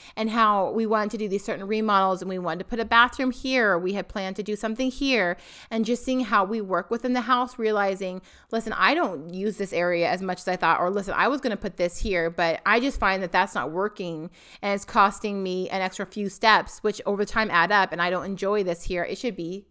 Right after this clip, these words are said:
here." Um, or just having, you know, exposing walls and being like, "Oh my gosh, this used to be this room and maybe we should, it actually would work good there." And so just sitting in the mess, which my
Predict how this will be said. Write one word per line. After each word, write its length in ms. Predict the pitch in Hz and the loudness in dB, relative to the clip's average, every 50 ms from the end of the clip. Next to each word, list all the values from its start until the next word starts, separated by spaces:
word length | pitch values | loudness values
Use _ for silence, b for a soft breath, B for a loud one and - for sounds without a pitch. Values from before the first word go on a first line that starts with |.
| _ _ _ | _ _ _
here." 540 | - - - 339 330 233 170 131 82 - B B B B B B B B B - | -6 -2 0 2 2 2 0 -2 -6 -10 B B B B B B B B B 4
Um, 220 | 226 220 226 220 - | 4 6 6 6 4
or 100 | 240 262 | 4 4
just 160 | 240 320 311 | 4 4 4
having, 440 | - 311 285 254 294 269 254 233 202 | 6 8 8 8 6 2 0 0 -2
you 60 | 196 | -2
know, 160 | 185 175 - - - | -4 -4 -4 -6 -8
exposing 540 | 233 - - - 247 233 240 233 240 233 233 | -8 -8 -2 2 2 4 4 4 2 2 4
walls 280 | 226 220 208 202 196 | 4 4 4 4 2
and 80 | 202 208 | 0 -4
being 120 | 202 196 | -2 -2
like, 160 | 190 185 185 - - | -2 -4 -4 -4 -4
"Oh 60 | 220 | -4
my 120 | 226 247 | -2 -2
gosh, 220 | 285 311 294 226 - | 0 0 -2 -2 -2
this 260 | - 247 262 - - | -2 -4 -4 -2 -6
used 160 | 208 202 - - | -8 -8 -8 -10
to 40 | |
be 280 | 185 185 208 202 214 220 | -8 -6 -4 -4 -4 -2
this 320 | 202 202 262 339 - - | 0 0 0 0 0 -2
room 200 | - 208 185 185 | -4 -2 -2 -2
and 100 | 175 175 | -2 -4
maybe 160 | 185 180 185 190 | -2 -2 -2 0
we 160 | 190 196 220 | -2 -2 -4
should, 380 | - - 254 214 202 202 - - - | -4 -2 -2 -2 -2 -4 -6 -4 -2
it 60 | 208 | 0
actually 360 | - 139 156 165 - - 226 214 | 2 4 2 2 2 -2 0 0
would 120 | 220 214 | 0 0
work 320 | 208 233 359 466 - - - - - - | 0 0 -2 -2 -2 -6 -16 -18 -6 -2
good 300 | 214 196 185 170 165 170 | 0 0 0 0 -2 -2
there." 300 | 175 156 147 135 - B B B B B B B B | -2 -2 -2 -4 -8 B B B B B B B B
And 160 | - 233 240 233 | -4 -4 0 2
so 160 | 269 247 254 | 2 2 4
just 260 | - 277 302 285 - - - _ _ _ _ - | 4 0 -2 -2 -4 -10 -20 _ _ _ _ -12
sitting 520 | - - - - 269 262 247 262 233 208 - | -10 -10 -2 0 2 2 2 2 0 -2 -4
in 480 | - - 208 208 196 190 190 196 202 - _ _ _ _ _ _ | -6 -6 -4 -4 -4 -4 -6 -8 -10 -14 _ _ _ _ _ _
the 140 | 180 196 220 | -2 0 0
mess, 580 | 220 208 170 156 156 196 208 - - - - b b b b b b b | 4 6 6 6 4 2 0 -6 -10 -12 -14 b b b b b b b
which 280 | 226 254 247 247 - - - - | 2 4 4 4 2 -4 -8 -6
my 540 | 214 208 214 202 196 - 247 285 302 277 | -2 4 6 6 6 6 4 2 0 -4